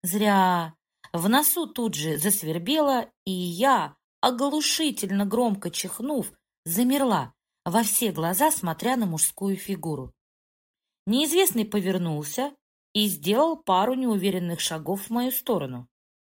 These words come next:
«Добрый вечер!» При внимательном осмотре это оказался очень даже красивый мужчина. Вот только весь его вид портили спутанные седые волосы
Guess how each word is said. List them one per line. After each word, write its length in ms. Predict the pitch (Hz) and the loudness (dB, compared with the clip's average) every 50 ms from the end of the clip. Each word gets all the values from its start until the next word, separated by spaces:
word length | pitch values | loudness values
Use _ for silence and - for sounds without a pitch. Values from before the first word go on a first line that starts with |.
| _ _ _ _ _ _ _ _ _ _ _ _ - | _ _ _ _ _ _ _ _ _ _ _ _ -10
«Добрый 420 | - 143 170 180 185 202 254 294 294 | -2 2 2 4 6 6 4 4 6
вечер!» 520 | 285 254 220 196 220 - 247 233 226 - _ _ _ _ _ _ _ _ _ _ _ _ _ _ _ _ _ _ _ _ - | 4 4 4 2 2 -2 -4 -4 -6 -8 _ _ _ _ _ _ _ _ _ _ _ _ _ _ _ _ _ _ _ _ -10
При 180 | - 202 220 | -6 -6 -4
внимательном 880 | 214 208 220 233 240 240 240 240 233 208 196 202 - 175 175 175 175 170 | -4 -2 0 0 0 2 2 2 2 0 0 -2 -4 -4 -2 -2 -2 -4
осмотре 760 | 170 175 - - - 208 240 294 320 311 - 151 139 117 - _ _ _ _ _ _ _ _ - | -4 -4 -4 -4 -2 -2 -2 -2 -4 -6 -8 -12 -12 -12 -12 _ _ _ _ _ _ _ _ -4
это 400 | - 196 190 190 196 - 240 240 | -2 0 0 0 0 0 0 0
оказался 760 | 254 254 - 277 277 254 277 285 285 277 - - 302 294 294 _ - | 0 0 0 0 0 2 2 0 2 0 0 0 0 -2 -4 _ -4
очень 420 | 220 226 214 220 - - 240 247 | -2 -2 -2 -2 -2 -2 -2 -2
даже 240 | 220 254 247 247 262 | -2 -2 -2 -2 -4
красивый 580 | 262 269 277 311 294 - - 254 202 185 202 226 | -2 -2 -2 -2 -2 -2 -2 -2 -2 -2 -2 -2
мужчина. 640 | 254 277 285 - - - 226 202 165 131 117 117 - _ _ _ _ _ _ _ _ _ - - - | -2 -2 -2 -4 -4 -2 -2 -4 -4 -4 -8 -12 -16 _ _ _ _ _ _ _ _ _ -20 -16 -8
Вот 300 | - 175 262 254 - - | -2 -2 -2 -2 -2 -4
только 340 | - 311 285 277 - - 285 | -2 -2 -2 -2 -4 -4 -4
весь 320 | 254 262 277 269 - - | -2 -2 -2 -2 -2 -2
его 220 | 233 233 226 240 254 | -4 -4 -4 -2 -4
вид 340 | 233 269 320 302 220 - _ _ _ _ _ _ _ | -2 -2 -2 -4 -4 -6 _ _ _ _ _ _ _
портили 460 | - 262 320 349 - - - 294 277 294 | -2 0 0 0 0 -2 -4 -2 0 0
спутанные 680 | - - - - 302 - - 277 277 277 277 277 269 | -2 -2 -2 -6 -6 -4 -4 -4 -2 0 0 0 0
седые 420 | - - 277 247 233 285 285 285 | 0 0 -2 -2 -2 -2 -2 -2
волосы 600 | 262 254 247 190 143 131 135 - - - - 123 | -2 0 -2 -2 -2 -2 -4 -4 -4 -4 -8 -14